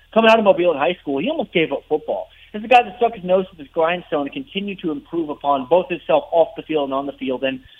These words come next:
I always have a special place in my heart for guys that are juco guys because they get it out of the mud. They really do. And they earn everything, and they work for everything.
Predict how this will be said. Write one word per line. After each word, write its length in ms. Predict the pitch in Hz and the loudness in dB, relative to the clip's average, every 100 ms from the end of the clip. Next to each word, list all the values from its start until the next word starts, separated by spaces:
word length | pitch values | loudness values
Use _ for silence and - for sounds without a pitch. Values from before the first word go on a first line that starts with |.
| _ - | _ 2
I 80 | 247 | 4
always 160 | 311 277 | 4 2
have 100 | 233 | 2
a 40 | - | 0
special 240 | 214 208 | -4 -2
place 200 | 190 185 | -2 -2
in 80 | 175 | -2
my 120 | 160 | -4
heart 240 | 135 170 170 | 0 0 0
for 80 | 147 | -2
guys 220 | 143 143 | 0 0
that 60 | 139 | 0
are 20 | |
juco 400 | 117 156 147 147 | -4 -6 -4 -2
guys 220 | 139 143 143 | 2 0 0
because 200 | 143 143 | -6 -6
they 100 | 156 | -4
get 180 | 143 214 | -2 0
it 80 | 226 | 4
out 160 | 196 | 4
of 60 | 190 | 4
the 60 | 151 | 2
mud. 260 | 143 123 - | 4 4 2
They 100 | 156 | -6
really 220 | 185 175 | -4 -4
do. 260 | 147 135 - _ - - | -2 -4 -4 _ -20 -4
And 80 | |
they 120 | 185 190 | -4 0
earn 280 | 220 240 202 | 2 4 4
everything, 500 | 175 170 - 135 117 | 2 2 -2 -4 -2
and 80 | 170 | -2
they 100 | 170 | 2
work 200 | 220 233 | 2 2
for 80 | - | 0
everything. 480 | 165 165 156 - 104 | 0 0 -4 -6 -8